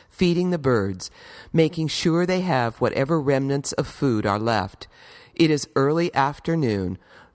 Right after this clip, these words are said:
the light is golden, and for an instant I am in some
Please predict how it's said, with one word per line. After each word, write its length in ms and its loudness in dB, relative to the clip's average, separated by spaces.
the 80 4
light 420 0
is 180 -2
golden, 540 0
and 140 0
for 160 2
an 160 -2
instant 560 -2
I 140 2
am 180 -2
in 200 0
some 340 -2